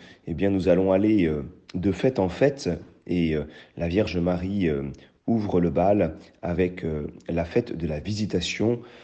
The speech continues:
Nous aurons, euh, dimanche la fête de, de la Sainte Trinité. En rentrant dans le mois de, de juin, nous rentrerons dans le mois du Sacré-Cœur. Et, euh, et de dimanche en dimanche, nous, j'allais dire, nous enchaînerons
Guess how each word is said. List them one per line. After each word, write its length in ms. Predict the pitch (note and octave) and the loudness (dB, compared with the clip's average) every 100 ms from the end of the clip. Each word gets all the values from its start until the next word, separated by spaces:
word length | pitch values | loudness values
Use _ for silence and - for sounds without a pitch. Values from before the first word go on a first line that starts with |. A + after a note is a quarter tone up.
| - _ - | -20 _ -6
Nous 220 | F2 E2 | -4 0
aurons, 420 | F2+ G2 G2 D2+ | 0 2 0 0
euh, 100 | C#2+ | -4
dimanche 580 | C2+ F2+ G2 G2+ G2 - - - _ | -4 -2 0 0 -2 -10 -16 -20 _
la 200 | D#2+ E2+ | -4 -4
fête 340 | - A2 - | 4 2 4
de, 280 | E2 D2 D2 | -4 -2 -4
de 140 | F2 | -2
la 120 | E2 E2 | 0 0
Sainte 320 | - A2 G2+ | 0 -2 -2
Trinité. 580 | - F#2+ F2+ A2+ A#2 A2+ | -2 -2 -2 2 4 6
En 140 | F2+ | 4
rentrant 640 | E2 G#2 - F#2 A2+ A2 - - - | 2 0 0 2 4 2 -2 -16 -8
dans 160 | F2 | -2
le 100 | F2 | 0
mois 320 | F2 G2 G#2+ G2 | 0 2 4 4
de, 140 | E2+ | 0
de 260 | D2 E2+ F2 | -2 -2 -4
juin, 460 | E2+ G#2 A#2+ A2+ A2 - _ | -2 0 2 0 -4 -16 _
nous 80 | - | -12
rentrerons 560 | E2+ F#2 - F2+ F2+ G#2+ | -6 -6 -4 -4 0 0
dans 120 | F2+ | 0
le 100 | D#2 | -2
mois 240 | D#2+ G2+ | 0 2
du 100 | F#2 | 2
Sacré-Cœur. 840 | D#2+ G#2 F#2 F2 E2 F#2 G#2+ F#2 - - - - _ | 0 -4 -4 -8 -2 2 2 2 -6 -14 -20 -20 _
Et, 260 | - F#2 F2 | 0 2 2
euh, 140 | D2+ D2 | 0 -2
et 100 | E2+ | -2
de 100 | F2 | -2
dimanche 400 | F2 G#2 A2 G#2+ | 0 2 2 2
en 60 | F2 | -2
dimanche, 560 | E2+ E2 F#2+ G2 - - _ | -2 -2 -2 -4 -10 -16 _
nous, 380 | F2+ F2+ F2 E2 - - | -4 0 0 -2 -6 -16
j'allais 240 | - E2 E2 | -6 -2 -2
dire, 160 | F#2+ | 0
nous 220 | F#2 D#2 | 0 4
enchaînerons 580 | A2+ A2+ - F#2+ E2+ F#2+ | 4 4 0 0 0 -2